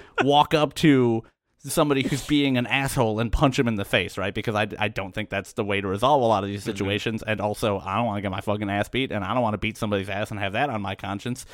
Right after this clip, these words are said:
Speaker 1: But, like, in a video game, you can be like, "Hey, there's no negative repercussions, nobody is getting physically hurt, that person sucks, I'm going to punch them in the face," because it is immediately, you know, it, it gives you that, that sort of like, "Ah, cool, I've resolved this, it's very satisfying to have done that,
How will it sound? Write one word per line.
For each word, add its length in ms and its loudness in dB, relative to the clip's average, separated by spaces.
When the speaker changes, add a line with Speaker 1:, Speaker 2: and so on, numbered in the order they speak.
Speaker 1:
But, 180 6
like, 360 -2
in 120 2
a 60 0
video 260 0
game, 220 0
you 60 -6
can 100 -6
be 80 -2
like, 180 -6
"Hey, 160 0
there's 260 0
no 180 2
negative 340 -2
repercussions, 580 -6
nobody 340 0
is 100 0
getting 260 0
physically 540 -2
hurt, 260 -4
that 200 -2
person 320 -4
sucks, 420 -4
I'm 160 0
going 200 -2
to 80 -6
punch 240 -4
them 160 -2
in 60 -4
the 80 -6
face," 280 -2
because 320 -4
it 100 -4
is 200 -4
immediately, 880 0
you 120 -4
know, 100 -4
it, 200 -6
it 160 -6
gives 260 2
you 100 2
that, 320 -2
that 240 0
sort 240 0
of 80 -6
like, 220 0
"Ah, 360 0
cool, 300 4
I've 240 0
resolved 400 2
this, 200 2
it's 120 -8
very 160 0
satisfying 640 -4
to 120 -6
have 180 -4
done 240 -4
that, 260 -2